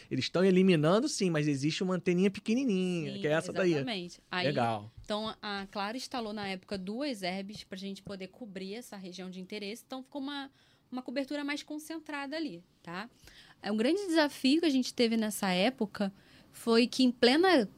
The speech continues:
Speaker 2: estourando a guerra ali entre Rússia e Ucrânia, né? A gente teve que fazer a importação de um celular que operasse em vinte e seis gigahertz.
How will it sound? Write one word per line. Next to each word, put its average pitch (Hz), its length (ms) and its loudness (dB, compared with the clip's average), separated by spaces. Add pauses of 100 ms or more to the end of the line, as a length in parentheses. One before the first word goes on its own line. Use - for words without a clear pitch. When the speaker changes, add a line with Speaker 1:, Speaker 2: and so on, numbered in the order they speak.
(140)
Speaker 2:
estourando 254 480 6
a 320 60 10
guerra 208 280 10
ali 202 160 8
entre 196 220 6
Rússia 202 560 8
e 226 100 10
Ucrânia, 208 560 12
né? 220 160 10 (500)
A 190 120 10
gente 208 200 12
teve 220 160 10
que - 80 4
fazer 226 200 12
a - 40 12
importação 254 680 12
de 247 80 12
um 262 100 12
celular 240 720 10 (180)
que 226 240 8
operasse 214 420 8
em 220 60 8
vinte 240 220 10
e - 20 6
seis 240 240 10
gigahertz. 240 800 10